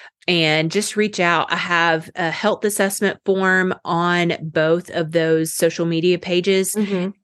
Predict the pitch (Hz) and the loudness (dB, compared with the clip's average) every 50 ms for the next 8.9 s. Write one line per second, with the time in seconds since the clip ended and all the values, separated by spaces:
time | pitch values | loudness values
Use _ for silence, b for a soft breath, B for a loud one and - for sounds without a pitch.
0 | - - - - 165 165 160 165 160 - - - 170 170 160 160 - 208 208 - | -20 -18 -14 -12 -10 -8 -6 0 0 0 -2 -2 -2 -2 -2 0 2 0 0 0
1 | - 196 196 - 175 175 - - 180 165 - - 160 170 156 151 156 151 - - | 0 -2 0 0 0 0 0 0 -2 -2 0 0 0 2 2 4 2 0 0 -4
2 | - - - 165 139 - 165 165 165 160 160 156 - - - 165 160 156 156 151 | -6 -2 0 0 0 0 0 0 0 0 0 -2 -4 -6 -2 0 0 0 0 -2
3 | 156 156 - - 165 156 156 156 151 147 151 156 B B B B - 156 156 170 | -4 -4 -4 -4 -4 -2 -2 -2 -2 -4 -4 -8 B B B B -8 0 2 2
4 | 165 - - - - - 170 160 147 165 156 160 165 156 156 151 147 143 147 151 | 2 2 -2 -8 -4 0 0 2 2 2 0 2 2 0 0 0 0 -2 0 0
5 | 139 131 - - - - - - 185 175 175 160 165 - _ _ _ - - - | -2 -2 -4 -6 -8 -4 -2 0 0 0 0 0 -2 -2 _ _ _ -20 -12 -6
6 | 170 156 - - - 180 175 - - 170 170 160 160 156 156 156 147 147 147 156 | -6 -6 -4 -4 -2 -4 -4 0 0 0 2 2 2 2 2 2 2 2 4 4
7 | 160 - - B B B B B B B - 160 165 160 - 175 160 160 160 - | 2 2 0 B B B B B B B 0 0 0 0 0 0 0 0 -2 -2
8 | - 160 160 160 156 - 160 151 - - - 175 170 165 160 160 160 | 0 0 0 0 0 -2 -2 -2 -2 -2 -2 0 2 4 4 4 4